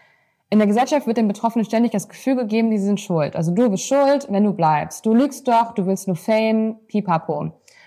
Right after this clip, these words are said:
Und wenn die Frau sich dann trennt und der Ex-Partner sie dann umbringt, was übrigens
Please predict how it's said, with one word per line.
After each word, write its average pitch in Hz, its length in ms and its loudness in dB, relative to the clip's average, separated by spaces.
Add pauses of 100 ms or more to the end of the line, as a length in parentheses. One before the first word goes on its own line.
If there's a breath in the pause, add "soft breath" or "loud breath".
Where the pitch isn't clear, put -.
(160 loud breath)
Und 208 180 2
wenn 262 120 2
die 311 100 0
Frau 254 260 0
sich 233 100 -6
dann 226 160 0
trennt 156 580 -4
und 202 140 0
der - 140 0
Ex-Partner - 520 -4
sie 214 100 0
dann 214 120 2
umbringt, 180 580 0
was 180 160 -2
übrigens 202 560 -2